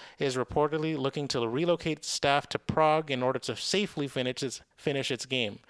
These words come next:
We talked about that with the whole, you know, Russia-Ukraine situation. Uh, number five, Netflix has announced the new anime series based on the Tekken fighting games, Tekken Bloodline, launching in twenty twenty-two.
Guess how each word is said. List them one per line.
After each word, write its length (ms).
We 180
talked 300
about 300
that 240
with 100
the 80
whole, 420
you 80
know, 120
Russia-Ukraine 720
situation. 680
Uh, 280
number 240
five, 580
Netflix 480
has 120
announced 360
the 80
new 160
anime 320
series 360
based 280
on 60
the 80
Tekken 340
fighting 320
games, 420
Tekken 400
Bloodline, 640
launching 420
in 140
twenty 280
twenty-two. 640